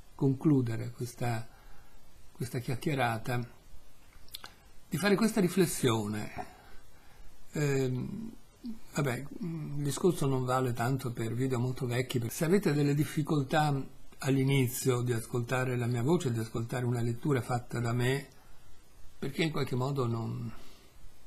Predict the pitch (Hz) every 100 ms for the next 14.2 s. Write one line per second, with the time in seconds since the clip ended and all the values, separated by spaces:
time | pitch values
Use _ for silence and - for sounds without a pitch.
0 | - - 123 123 120 117 117 131 120 120
1 | 117 143 127 117 113 113 113 - 117 113
2 | 117 113 110 - - 139 127 117 107 -
3 | 110 104 - - - - 127 143 131 147
4 | 139 127 123 117 135 127 135 123 120 120
5 | 120 143 170 117 107 113 - - - -
6 | 120 165 165 135 - 131 - 139 135 147
7 | 170 190 131 143 139 165 156 139 131 -
8 | - - - - 170 190 156 135 131 135
9 | 160 202 - 127 190 127 123 117 - -
10 | - - - - - - - - - -
11 | 170 190 131 123 147 156 147 139 131 135
12 | 143 - - 135 131 151 147 131 135 131
13 | 117 113 127 139 120 147 143 113 107 120
14 | 123 120